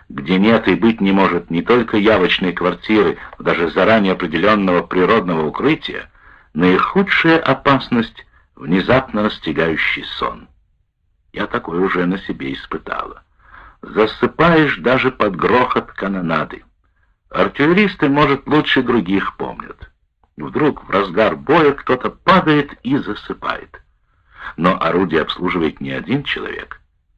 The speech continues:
Поспит товарищ десять-пятнадцать минут, и его будет. Одиночку разведчика, если кто и подымет, так только враг. Врагу спящий разведчик,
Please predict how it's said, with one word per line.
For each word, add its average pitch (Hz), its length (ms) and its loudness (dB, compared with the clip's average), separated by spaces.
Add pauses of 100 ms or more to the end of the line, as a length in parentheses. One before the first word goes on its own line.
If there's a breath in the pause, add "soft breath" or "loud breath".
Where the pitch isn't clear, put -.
(140)
Поспит 196 500 0
товарищ 85 460 -2
десять-пятнадцать 87 1000 -4
минут, 85 320 0
и 87 60 0
его 98 220 4
будет. 160 440 0 (520)
Одиночку 110 800 0
разведчика, 127 720 0
если 101 360 -2
кто 73 260 -6
и 69 140 -4
подымет, 180 800 0 (720)
так - 260 -20
только - 400 -6
враг. - 600 -10 (800 loud breath)
Врагу 131 540 6 (200)
спящий 175 540 2
разведчик, 143 880 2